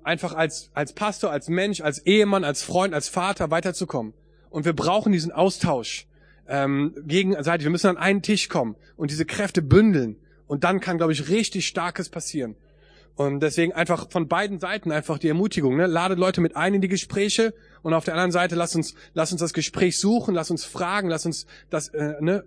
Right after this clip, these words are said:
einfach einfordern. Genau. Und in diesem Buch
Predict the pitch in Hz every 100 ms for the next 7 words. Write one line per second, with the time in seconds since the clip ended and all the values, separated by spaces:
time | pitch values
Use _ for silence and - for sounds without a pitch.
0 | - 156 156 147 160 160 139 120 113 -
1 | - - _ - 170 139 - - - 175
2 | 214 226 214 202 285 -